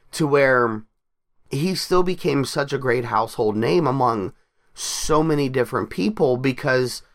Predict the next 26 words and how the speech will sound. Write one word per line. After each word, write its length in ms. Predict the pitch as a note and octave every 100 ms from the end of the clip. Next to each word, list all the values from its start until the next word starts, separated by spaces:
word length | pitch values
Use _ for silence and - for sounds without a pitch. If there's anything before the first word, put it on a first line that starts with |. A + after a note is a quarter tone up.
| _ _ _ -
underlying 600 | F3 G#3 G#3+ E3+ F3 D#3+
all 160 | D3+
this 180 | D3 B2
comedy 500 | - B2 C#3 D3+ D3+
was 240 | D3 A#2+
some 240 | - A#2+ A2
great 320 | G#2+ A2+ B2+
viewpoints 760 | - A2+ B2+ G#2+ E2+ - - - -
on 440 | A#2 G#2+ G2 G2 - A2+
going 240 | A#2+ A2
back 200 | G#2+ G#2
and 140 | G#2+ G#2
forth 260 | G#2+ A2+
on 120 | F#2
everything. 520 | G#2 G#2+ G#2+ G2+ G#2 -
It 80 | -
was 160 | D3+ D#3
great. 380 | G3+ G#3+ - - _ _ _ _ _
So 560 | - - F3 D#3+ C#3+ - -
it, 180 | F#3
it's 220 | F3+ G#3 -
just 220 | G#3+ -
something 280 | G#3+ G#3+ F#3
to 80 |
think 280 | F#3+ F3 F3
about, 420 | E3 D#3+ D#3 C#3+